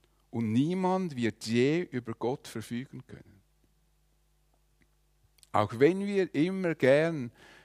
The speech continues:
Jesus und Gott instrumentalisieren für unsere Zwecke und immer genau meinen, wir wüssten, was er will und was er nicht will.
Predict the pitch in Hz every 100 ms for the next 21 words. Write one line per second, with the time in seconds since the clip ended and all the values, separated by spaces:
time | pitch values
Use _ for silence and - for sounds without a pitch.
0 | _ 98 113 147 175 180 170 135 113 -
1 | 131 - _ 127 143 - 131 123 113 117
2 | 107 107 - 113 147 156 117 113 113 -
3 | 104 - 120 143 - 123 - 123 143 135
4 | 110 104 107 127 104 98 131 127 113 98
5 | 107 123 - 120 104 98 98 98 110 113
6 | 95 - 90 107 - - -